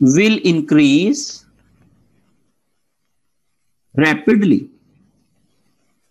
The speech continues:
उनका profit rapidly बढ़ेगा।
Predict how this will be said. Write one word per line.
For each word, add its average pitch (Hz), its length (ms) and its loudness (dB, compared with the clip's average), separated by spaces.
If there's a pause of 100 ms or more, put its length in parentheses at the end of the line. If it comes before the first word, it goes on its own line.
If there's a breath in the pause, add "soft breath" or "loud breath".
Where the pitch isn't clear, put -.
(680)
उनका 180 300 0
profit 196 500 -2
rapidly 196 580 0
बढ़ेगा। 156 640 -2